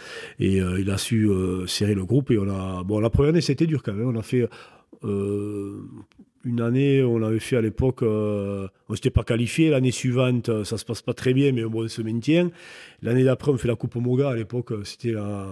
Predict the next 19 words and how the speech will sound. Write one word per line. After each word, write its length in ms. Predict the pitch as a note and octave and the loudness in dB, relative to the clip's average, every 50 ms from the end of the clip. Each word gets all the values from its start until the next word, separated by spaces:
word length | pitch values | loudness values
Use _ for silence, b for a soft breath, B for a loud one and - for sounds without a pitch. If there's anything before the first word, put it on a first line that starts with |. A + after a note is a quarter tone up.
| F#2+ F#2 F#2+ F#2 - | -12 -12 -14 -14 -14
pour 120 | _ G#2 G2 | _ -14 -8
se 100 | - A#2 | -8 -8
sauver. 360 | - - A#2 A2+ C#3 D#3 E3+ E3 - _ _ _ _ _ _ - - - - - | -4 -2 0 2 4 2 2 0 -4 _ _ _ _ _ _ -12 -10 -10 -10 -8
On 80 | - | -8
avait, 220 | G2+ G2 G2 G#2 G#2 | -8 -6 -4 -4 -4
euh, 220 | G2 F#2 F#2 F#2 | -4 -4 -6 -2
d'ailleurs, 200 | F2+ A#2 C3+ C#3+ | 2 4 4 4
on 60 | C3 | 4
avait 140 | B2 B2 B2 | 4 4 2
sauvé 260 | A#2 - C3 B2 C3 | 2 2 4 4 4
la 120 | B2 A#2+ A#2 | 4 4 2
vie 240 | A#2 A#2+ C#3 C3 A#2+ | 2 2 2 2 2
à 180 | A2 A2 G#2 - | 2 0 -2 -2
Clermont-Ferrand, 480 | - A#2+ A#2 A#2 A#2 G#2+ B2+ B2 D3+ D#3 | -2 -2 0 0 -2 -2 -2 0 0 0
qui 120 | - - | -2 -2
aurait 100 | G#2+ G#2+ | -6 -8
pu 280 | G2+ - A2 G#2 G#2 G#2 | -8 -8 -8 -8 -6 -6
descendre, 340 | G#2 G2 - B2+ C#3 D3 | -6 -6 -6 -6 -6 -6
hein, 80 | D3 D#3 | -8 -10